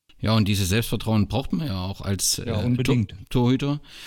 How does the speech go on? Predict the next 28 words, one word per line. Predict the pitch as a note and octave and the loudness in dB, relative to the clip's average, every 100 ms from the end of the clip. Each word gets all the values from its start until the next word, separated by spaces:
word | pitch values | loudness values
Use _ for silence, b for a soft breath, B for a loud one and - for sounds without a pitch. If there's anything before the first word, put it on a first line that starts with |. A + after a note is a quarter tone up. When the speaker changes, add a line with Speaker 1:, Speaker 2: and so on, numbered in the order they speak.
| B B B - - - | B B B -20 -20 -8
Speaker 1:
Ähm, | C3+ B2 A#2 | 0 2 4
Sie | B2 | 2
sprechen | - C#3 C#3+ | 0 0 0
es | C3+ | 0
jetzt | C3+ B2 | 0 0
schon | C3 A#2+ A#2 - | 2 4 2 0
mehrfach | A2+ A2+ C3 B2 A2 | 2 4 4 2 -2
an. | D#2 C#3 F3 D3 C3+ | 0 2 4 2 0
Begonnen | B2+ C#3 E3+ F3 | -2 0 2 4
hat | D#3 D3+ | 2 0
das | C#3 - - | -2 -4 -2
alles | A2+ D3+ C#3+ | 0 0 0
ganz | B2 A#2+ A#2 | 2 0 0
offensichtlich, | B2 A2+ F#2+ B2+ - C3 | -2 0 2 0 -2 -8
zumindest | - A2+ B2+ A#2+ A2+ - | 0 2 2 0 -2 -2
stellt | A2 A2+ | -2 -4
sich | - - | -4 -4
das | A#2 - | -4 -2
ja | G#2+ | 0
im | G2 G2 | 2 2
Nachgang, | A2 B2 - A2+ G#2+ G2+ - | 0 -2 -2 0 2 0 -2
ähm, | A2 G2 F#2+ F#2 - - _ | -2 -2 -2 -4 -10 -20 _
äh, | - - | -16 -12
so | - G2 | -6 -2
raus | G2+ C3+ C#3+ | 0 -2 -2
durch | - G#2 | -4 -6
das | - E2+ | -6 -8
Aktenstudium. | C2+ - - C3+ - C3+ C#3 C#3 C3+ | -10 -12 -8 -8 -4 -4 -2 0 -2